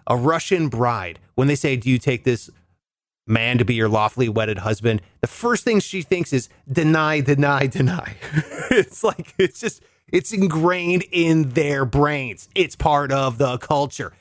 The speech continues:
There's no way. My wife, Venezuelan,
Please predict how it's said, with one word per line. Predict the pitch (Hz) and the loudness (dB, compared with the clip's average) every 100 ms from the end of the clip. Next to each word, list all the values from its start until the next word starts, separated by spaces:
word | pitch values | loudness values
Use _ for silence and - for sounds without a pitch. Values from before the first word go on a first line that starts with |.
| - | -4
There's | 170 143 | -4 0
no | 185 175 | 2 4
way. | 165 _ - | 2 _ -4
My | 208 | 0
wife, | 190 208 202 123 _ - | 2 2 0 -6 _ -14
Venezuelan, | 139 202 202 196 202 180 117 | -6 -4 -2 0 2 2 -2